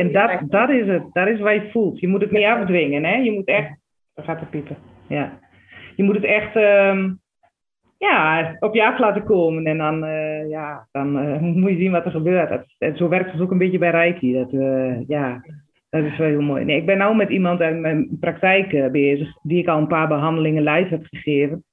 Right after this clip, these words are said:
Speaker 1: Maar die is nou al bezig met slaapmedicatie af, eh, eh, aan het afbouwen. En, eh, nou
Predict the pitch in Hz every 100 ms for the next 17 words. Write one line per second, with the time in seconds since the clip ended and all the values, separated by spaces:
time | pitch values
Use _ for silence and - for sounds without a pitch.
0 | _ - 139 170 160 143 143 165 165 143
1 | 147 - - 175 175 143 131 143 123 127
2 | 131 117 - - - - - 95 131 107
3 | 123 143 98 147 147 - 147 143 - 143
4 | 127 120 101 - _ _ - - _ 151
5 | 147 143 143 139 139 135 147